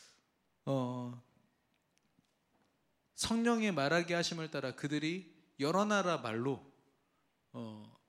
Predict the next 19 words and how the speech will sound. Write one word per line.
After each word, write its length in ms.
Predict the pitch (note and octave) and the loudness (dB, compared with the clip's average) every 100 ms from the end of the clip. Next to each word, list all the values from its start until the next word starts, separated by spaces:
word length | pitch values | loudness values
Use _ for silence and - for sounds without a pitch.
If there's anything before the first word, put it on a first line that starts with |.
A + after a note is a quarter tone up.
| _ | _
말하기 420 | - A2 A#2+ C#3 C3+ | -6 -4 -2 -4 -4
시작했다고 540 | - D3+ - - G2 | -6 -8 -12 -16 -16
했습니다. 320 | F#2 - _ _ _ _ _ _ _ _ _ | -16 -18 _ _ _ _ _ _ _ _ _
그러니까 200 | F3+ G3 | 0 0
사실 680 | F3 G3+ G#3+ F#3 - - - | 2 2 4 4 0 -12 -2
그들이 340 | - G3+ A#3+ | 4 6 6
한 180 | G#3+ A#3 | 4 4
거는 280 | A3 G#3+ G3 | 6 6 4
이거밖에 440 | C#3+ F3 F3+ F3 | 6 6 4 0
없어요. 500 | B2 - - G2 F#2+ G2+ _ _ _ _ _ _ | -6 -6 -10 -12 -14 -20 _ _ _ _ _ _
전도를 540 | - F3 G3 G#3 G3+ | 0 2 8 8 8
해야겠다, 580 | F#3 A3+ G3 F3+ C#3 C3 | 6 4 4 0 -2 -4
마-, 160 | B2+ C3 | -4 2
어떻게 380 | D3 D#3 G#3+ A3 | 2 4 2 4
전해야겠다가 800 | - D#3 F3+ A3 G3+ G#3 G3 D#3+ | 2 2 4 6 4 6 4 4
아니라 480 | B2 D3+ F#3 D3 - - - - | 0 2 2 2 -4 -20 -20 -6
오직 400 | - A#3 C4+ C4+ - | 6 8 8 6 8
그리스도께 540 | A#3+ B3 - A#3 G#3 | 8 10 6 8 8
집중했더니요, 1000 | - F#3 - G3 F#3 D#3+ C3+ C3+ C3 G#2+ | 8 6 6 6 6 2 2 -2 -4 -8